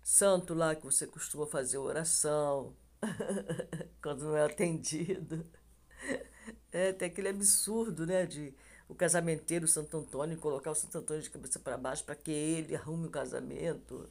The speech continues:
Isso é uma coisa horrível, gente. Eu acho, acho isso horrível, <laughs> sinceramente. Mas vamos respeitar, né? Fazer o quê? <laughs> Coitado de Santo Antônio. Vamos lá. Iniciemos nossas ponderações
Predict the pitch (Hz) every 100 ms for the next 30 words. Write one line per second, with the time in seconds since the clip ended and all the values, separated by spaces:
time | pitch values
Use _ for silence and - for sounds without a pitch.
0 | - 185 - - - - 349 311 - 170
1 | 180 135 131 131 127 127 110 165 - -
2 | - - - - - - 311 330 403 381
3 | 233 226 185 147 147 156 - - - -
4 | - - - 262 262 180 160 - - -
5 | - - - - 359 494 403 320 254 226
6 | 208 180 165 170 180 - - - - -
7 | - - - - - 190 208 202 - 202
8 | 214 339 339 - - - - _ - _
9 | - - - 160 - 156 - - - -
10 | - - 135 - - - - - - 226
11 | 247 190 - - - - 220 240 - 254
12 | 269 277 262 254 226 226 - - 202 185
13 | 165 160 175 175 175 175